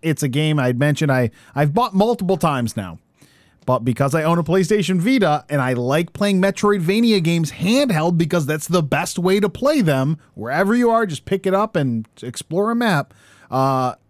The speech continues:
I, I've been playing it, and, you know, when I, I was on family vacation with, uh, with my wife's family last week, that's why I wasn't here on the show.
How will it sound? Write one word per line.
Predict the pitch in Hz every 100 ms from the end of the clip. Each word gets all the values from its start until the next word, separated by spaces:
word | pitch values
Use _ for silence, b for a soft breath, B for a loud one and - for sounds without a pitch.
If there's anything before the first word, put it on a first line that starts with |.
| -
I, | 135 139
I've | 127 135
been | 175 180
playing | 214 320 277
it, | -
and, | 147 139 120 139
you |
know, | 143
when | 131 151
I, | 147 139
I |
was | 139
on | 147
family | 147 170 160
vacation | 139 - 156 156 208 220
with, | 147 117 -
uh, | 127 123 123
with | 127 143
my |
wife's | 131 131 123
family | 143 135 139
last | 135 -
week, | 175
that's | 160 147
why | 135
I |
wasn't | 127 131
here | 147
on | 131
the |
show. | - 156 175